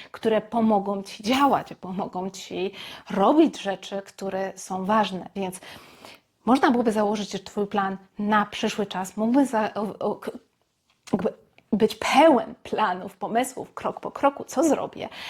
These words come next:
aby na przykład nawet z lękiem sześć na dziesięć, ale zrobić mały krok, wyjść, posiedzieć w samochodzie, pojawić się w różnych miejscach, stosując na przykład metody regulacyjne,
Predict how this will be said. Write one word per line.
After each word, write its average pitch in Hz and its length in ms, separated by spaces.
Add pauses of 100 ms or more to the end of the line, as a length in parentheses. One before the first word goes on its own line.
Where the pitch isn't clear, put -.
(200)
aby 202 460 (280)
na 240 80
przykład 180 320
nawet 190 220
z - 20
lękiem 196 380
sześć - 500
na 185 120
dziesięć, 202 420
ale 269 180
zrobić 180 260
mały 202 260
krok, 196 360
wyjść, 190 540
posiedzieć 185 340
w - 40
samochodzie, 185 600 (420)
pojawić 214 460
się 220 100
w - 60
różnych 180 300
miejscach, 190 460 (160)
stosując 220 440
na 185 100
przykład - 240
metody 180 360 (420)
regulacyjne, 202 1200